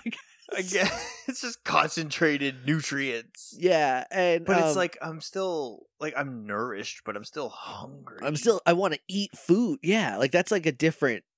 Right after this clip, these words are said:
Speaker 1: experience than just being full, you know? I feel like Thane is talking to the general, and the general's like, "Yeah, any means necessary. Kill him, do whatever." Um, and then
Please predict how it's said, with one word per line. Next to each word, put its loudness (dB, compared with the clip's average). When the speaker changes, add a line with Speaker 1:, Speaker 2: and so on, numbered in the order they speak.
Speaker 1:
experience 0
than 0
just 2
being 0
full, 0
you 0
know? -2
I 2
feel 2
like 0
Thane 0
is 4
talking 0
to -2
the 6
general, 2
and 0
the -10
general's 4
like, 0
"Yeah, 4
any 2
means 2
necessary. 0
Kill 6
him, -2
do 2
whatever." 0
Um, 0
and -2
then 2